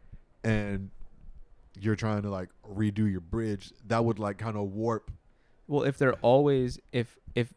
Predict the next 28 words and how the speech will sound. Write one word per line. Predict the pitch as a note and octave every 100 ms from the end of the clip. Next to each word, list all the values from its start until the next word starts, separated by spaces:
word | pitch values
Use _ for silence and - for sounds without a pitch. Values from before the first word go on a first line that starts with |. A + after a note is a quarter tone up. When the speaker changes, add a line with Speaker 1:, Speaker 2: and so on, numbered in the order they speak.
| -
Speaker 2:
the | A#2
way | C3
that | D3+
you | A#2+ A2
get | A2 G2+
them | F#2+
is | F#2
in | - G2+ G2+
the, | F#2+
in | A2+ G#2
the | F#2+
thing, | F#2 E2+ - - _ _ _ _ _
or, | - B2
Speaker 1:
Yeah. | A#2+
Speaker 2:
or, | B2 B2
like, | A#2 G#2+ - - - -
how | A2+ B2+
you | C3 A#2
get | A2 G#2
them | G2+
is | G2
how | A#2 G2+
you | G2+ G2+ F#2+
mold | G#2+ G#2 G2+
the | F2+
thing | A2 G2+ F#2
too, | G2+ D#2+ - - _ _ - -
right? | F#2+ F#2